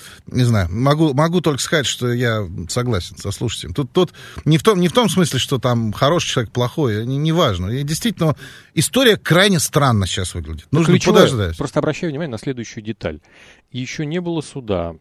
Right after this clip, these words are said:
Speaker 2: Прозвучали странные, на наш взгляд, людей, там, которые наблюдали за, в том числе за передачей этих денег, там, например, э, какие-то обвинения,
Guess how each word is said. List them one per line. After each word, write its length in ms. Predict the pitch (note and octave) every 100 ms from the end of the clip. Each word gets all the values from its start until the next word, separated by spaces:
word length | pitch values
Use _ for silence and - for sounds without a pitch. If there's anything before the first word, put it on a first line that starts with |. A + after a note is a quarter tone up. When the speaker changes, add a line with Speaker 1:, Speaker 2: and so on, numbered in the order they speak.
| _
Speaker 2:
Прозвучали 480 | G#2 G2 A2 D3 C#3+
странные, 680 | - - C#3 C#3+ C#3 B2+ G2+
на 280 | B2 A#2 A2
наш 360 | A#2 A2 - -
взгляд, 540 | G#2+ G#2 A2 G#2 F#2 G#2+
людей, 560 | G2+ G2+ G#2 G2 F2
там, 220 | G2+ F#2 F2
которые 340 | G#2 A2 G2
наблюдали 520 | F#2+ G#2 G#2+ G#2 F#2+
за, 220 | F2 G2 -
в 100 | -
том 160 | A#2 G2
числе 220 | - G2
за 80 | F2+
передачей 460 | G#2 A2 G2+ -
этих 220 | G2 G2+
денег, 320 | G2+ A2+ F#2+ -
там, 140 | F#2
например, 360 | F#2 G#2 G2 - - - - _ -
э, 260 | A2 G#2+
какие-то 280 | - - D3+
обвинения, 640 | A#2+ A#2 A#2+ G2+ F2 F2